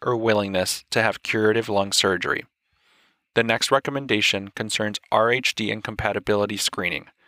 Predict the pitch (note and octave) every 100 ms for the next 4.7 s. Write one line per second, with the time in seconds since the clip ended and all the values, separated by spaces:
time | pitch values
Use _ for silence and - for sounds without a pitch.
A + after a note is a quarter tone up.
0 | _ _ - _ - B2+ - - G#2+ -
1 | G#2 - G#2 C3 - - C#3 A#2+ A2 -
2 | G2 F#2+ F#2 F#2 G#2+ G#2+ G#2+ B2+ A#2+ A#2+
3 | B2+ - G#2+ - F2+ F2+ G2 - G2+ A2+
4 | - A#2+ C3 A#2 G#2+ F#2+ G2